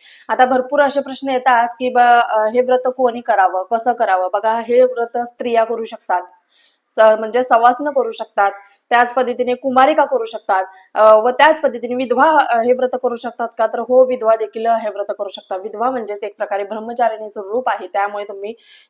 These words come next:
हे, अ, विधवा देखील या, हे व्रत करू शकतात.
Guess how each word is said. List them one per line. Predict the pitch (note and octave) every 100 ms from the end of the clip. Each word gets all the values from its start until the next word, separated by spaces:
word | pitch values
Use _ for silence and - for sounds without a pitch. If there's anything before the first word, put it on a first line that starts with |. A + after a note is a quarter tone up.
| B3
हे, | A#3
अ, | A#3 G#3+ G3+
विधवा | G3+ G3+ G#3+
देखील | A3 A#3 G#3+
या, |
हे | G3+ F#3
व्रत | G#3 F#3+ F#3
करू | G3+ F#3 A#3 - -
शकतात. | A3 -